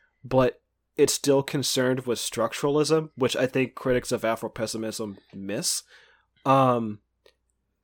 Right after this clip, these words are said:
and here's the thing is that in interviews, like, Wilderson is like,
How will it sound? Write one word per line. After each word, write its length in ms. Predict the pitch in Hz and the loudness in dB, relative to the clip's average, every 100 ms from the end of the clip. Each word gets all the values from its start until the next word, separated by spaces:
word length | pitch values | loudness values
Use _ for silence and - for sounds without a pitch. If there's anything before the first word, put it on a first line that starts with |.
| _ | _
and 260 | 151 147 143 | 8 8 8
here's 240 | 160 262 | 4 4
the 80 | 233 | 4
thing 200 | 196 185 | 4 4
is 140 | 160 127 | 4 6
that 360 | 139 135 - _ _ _ _ _ _ _ _ _ _ | 6 6 2 _ _ _ _ _ _ _ _ _ _
in 160 | 160 156 | 6 8
interviews, 600 | 185 262 202 160 151 135 | 8 6 6 6 4 6
like, 320 | 147 139 - 143 131 - _ _ _ _ _ | 8 8 4 -10 -16 -20 _ _ _ _ _
Wilderson 580 | 123 117 147 277 320 233 | -18 0 4 6 6 6
is 100 | 180 | 6
like, 260 | 160 143 | 4 4